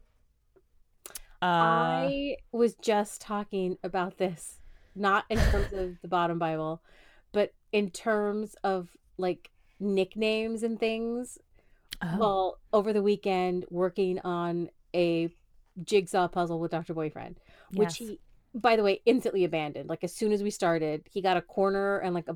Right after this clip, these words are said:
Speaker 2: big chunk of, like, a big bottom edge of it done,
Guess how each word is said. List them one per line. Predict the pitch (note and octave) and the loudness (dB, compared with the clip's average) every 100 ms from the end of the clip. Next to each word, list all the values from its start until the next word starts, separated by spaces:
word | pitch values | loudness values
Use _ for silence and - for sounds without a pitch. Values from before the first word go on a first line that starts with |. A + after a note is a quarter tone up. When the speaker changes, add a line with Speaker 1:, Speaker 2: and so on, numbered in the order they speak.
| - | 0
Speaker 2:
big | G3 F#3+ - - | 0 0 -6 -8
chunk | - G3 F#3+ | -2 -2 -2
of, | - | -4
like, | F3+ - | -4 -4
a | |
big | D#3+ F#3+ F#3 - - - | 2 2 2 -4 -8 0
bottom | F3+ F3+ F3+ - - | 2 2 0 -4 -2
edge | F3 E3+ | 0 0
of | |
it | D#3 - | -2 -2
done, | D#3+ D#3 D3+ | -2 0 -2